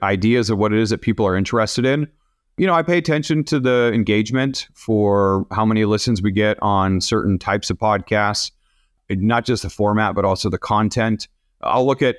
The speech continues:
you know, how long we retain people through the conversation. And we have some really high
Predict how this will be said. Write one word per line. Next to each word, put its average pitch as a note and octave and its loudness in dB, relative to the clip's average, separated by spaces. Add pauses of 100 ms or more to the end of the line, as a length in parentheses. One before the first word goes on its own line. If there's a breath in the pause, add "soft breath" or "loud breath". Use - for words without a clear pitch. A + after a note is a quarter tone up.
you A#2 -2
know, G2 -2
how A#2+ 0
long A2+ 2
we G#2 2
retain G#2 0
people G#2+ 0
through G#2 0
the G2 0
conversation. G2+ 0 (440)
And B2+ 0
we F#3+ 2
have G3 0
some D#3+ 0
really D3 2
high C3 0